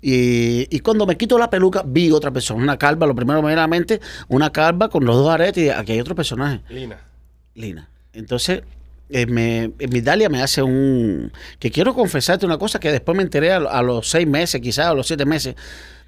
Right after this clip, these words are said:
Speaker 1: Migdalia,
Speaker 2: Ujú.
Speaker 1: el escritor, uno de los escritores ahí, em,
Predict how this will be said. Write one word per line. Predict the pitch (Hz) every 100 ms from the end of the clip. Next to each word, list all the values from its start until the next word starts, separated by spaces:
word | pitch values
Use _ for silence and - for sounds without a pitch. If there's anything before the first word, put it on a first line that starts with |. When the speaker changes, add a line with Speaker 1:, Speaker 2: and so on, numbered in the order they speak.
| - - - _ _ -
Speaker 1:
Migdalia, | 139 131 127 254 269 180 226 - -
Speaker 2:
Ujú. | 113 113
Speaker 1:
el | 147 160
escritor, | 165 151 147 220 254 220
uno | 185 196
de | 202
los | 185
escritores | 165 160 196 180
ahí, | 170 214 226 -
em, | 147 139 135 131 123